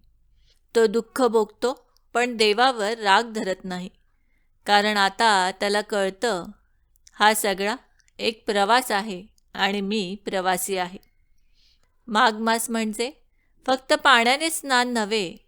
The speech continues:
ते आहे आत्म्याचे स्नान, जिथे जुनी भीती, जुने संस्कार, जुने बंध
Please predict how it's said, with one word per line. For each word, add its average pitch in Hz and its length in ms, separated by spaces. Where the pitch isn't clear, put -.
ते 240 100
आहे 214 500
आत्म्याचे 214 640
स्नान, 180 400
जिथे 247 300
जुनी 240 340
भीती, 214 640
जुने 214 300
संस्कार, 190 720
जुने 208 400
बंध 220 380